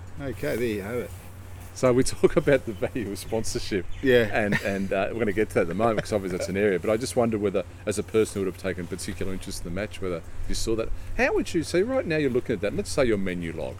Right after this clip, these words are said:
Speaker 1: Mm.
Speaker 2: And now we're, okay, it's a, it's a, it's a field of two, so it's not exactly earth-shatteringly research. But if you're Mister Menulog now, how would you have evaluated that, that, the money you'd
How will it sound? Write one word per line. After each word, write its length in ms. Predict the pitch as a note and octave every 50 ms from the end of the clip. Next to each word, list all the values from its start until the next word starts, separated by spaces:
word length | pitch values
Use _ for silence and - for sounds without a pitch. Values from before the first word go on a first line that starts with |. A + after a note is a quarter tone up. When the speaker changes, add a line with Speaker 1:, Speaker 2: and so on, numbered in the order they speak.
| - - - - - -
Speaker 1:
Mm. 280 | C3+ A#2+ A#2 A2 G#2+ G#2 -
Speaker 2:
And 160 | F#2+ F#2 F#2
now 120 | F#2+ F#2+ G2+
we're, 200 | A2 A2+ G2+ - -
okay, 300 | G#2+ F#2 - - D#2+ D2+
it's 160 | D2+ - F2+
a, 60 | E2+
it's 280 | D#2 C#2 E2 - - E2+
a, 60 | E2+ F#2+ F2+
it's 180 | - E2+ - -
a 40 | -
field 340 | G2 - - G2+ F2 D2+ -
of 140 | - -
two, 320 | - - F#2 E2 D2+ C#2+ C2+ - -
so 300 | - - F#2 E2 D#2+ E2
it's 140 | F#2 F2+ -
not 100 | A2+ G2+
exactly 400 | F2+ - - G2 F2 - - E2+ - G#2+
earth-shatteringly 560 | G#2+ G2 - F#2 - A2 F#2 F2+ F2 F2 E2+
research. 680 | E2 F#2+ A2+ A2+ A#2 - - - - - - - - - - - - - - -
But 60 | C3
if 100 | B2+ -
you're 80 | A3 B3
Mister 300 | A#3 G3+ - - - B2
Menulog 520 | A2+ A2+ A#2 A#2 A2 A2 G#2 G2 F#2+ E2+
now, 180 | F2 F#2+ G2 G2+
how 180 | A#2 F#3+ C4 C#4
would 120 | B3+ G#3
you 80 | G#3+ D#3+
have 100 | B2 G#2
evaluated 640 | F2+ G#2+ G2 G2+ G#2+ G#2+ G2 F#2+ F2+ E2+ E2 E2+
that, 240 | - E2+ D#2+ - - -
that, 120 | F#2+ F2 - - - - - - - - - - -
the 80 | F#2+ E2
money 240 | F2+ F#2+ F#2+ F#2+ F#2
you'd 220 | E2+ E2+ E2+